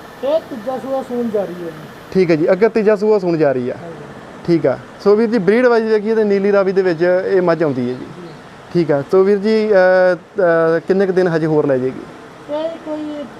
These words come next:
Speaker 1: ਪੰਜ ਤੋਂ ਸੱਤ ਦਿਨ ਦੇ ਵਿੱਚ ਵਿੱਚ ਸੂਪੂਗੀ।
Speaker 2: ਠੀਕ, ਇੱਕ ਹਫ਼ਤਾ ਤਕਰੀਬਨ ਮੰਨ ਕੇ ਚੱਲੀਏ।
Speaker 1: ਹਾਂਜੀ, ਇੰਨਾ ਕੁ ਦਿਨ ਦਾ।
Speaker 2: ਹਾਂਜੀ, ਹਾਂਜੀ, ਇੱਕ ਹਫ਼ਤਾ ਦੋਸਤੋ ਹਜੇ ਇਸ ਮੱਝ ਨੇ ਲੈ ਜਾਣਾ ਹੈ।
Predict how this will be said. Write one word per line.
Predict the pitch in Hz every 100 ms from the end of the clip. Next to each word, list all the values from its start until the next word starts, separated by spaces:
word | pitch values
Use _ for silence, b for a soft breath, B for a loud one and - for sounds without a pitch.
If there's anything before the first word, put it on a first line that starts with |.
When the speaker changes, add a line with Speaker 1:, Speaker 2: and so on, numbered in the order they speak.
| - - - - - - - -
Speaker 1:
ਪੰਜ | 254 254
ਤੋਂ | 277
ਸੱਤ | 247 247 240
ਦਿਨ | 220 247
ਦੇ | 247
ਵਿੱਚ | 240 220
ਵਿੱਚ | 214 208 214 214 208 208 - - - -
ਸੂਪੂਗੀ। | 180 151 180 175 147
Speaker 2:
ਠੀਕ, | 170 160
ਇੱਕ | 190 196
ਹਫ਼ਤਾ | 208 180 165 180 180
ਤਕਰੀਬਨ | 180 170 175 180
ਮੰਨ | 165 147
ਕੇ | 147
ਚੱਲੀਏ। | 143 147 165
Speaker 1:
ਹਾਂਜੀ, | 220 190
ਇੰਨਾ | 202 202
ਕੁ |
ਦਿਨ | 196 180 180
ਦਾ। | 165 -
Speaker 2:
ਹਾਂਜੀ, | 156 151
ਹਾਂਜੀ, | 147 160
ਇੱਕ | 170 185
ਹਫ਼ਤਾ | 165 151 143 175
ਦੋਸਤੋ | 160 160 156 175 160
ਹਜੇ | 160 156 156 151 - - -
ਇਸ | 151 151 165 147 135 - - - - - - 160
ਮੱਝ | 151 156
ਨੇ | 175
ਲੈ | 156 139
ਜਾਣਾ | 135 165
ਹੈ। | 170